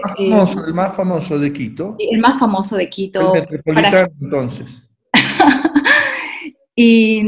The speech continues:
Speaker 2: esto, estaba, quería estudiar,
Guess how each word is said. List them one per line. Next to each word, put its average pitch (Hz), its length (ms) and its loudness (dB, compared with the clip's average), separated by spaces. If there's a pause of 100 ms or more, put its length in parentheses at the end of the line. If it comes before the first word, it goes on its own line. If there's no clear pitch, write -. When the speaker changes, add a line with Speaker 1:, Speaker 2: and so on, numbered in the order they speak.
(240)
Speaker 2:
esto, 208 480 -2
estaba, 208 500 2 (240)
quería 269 360 4
estudiar, 233 600 2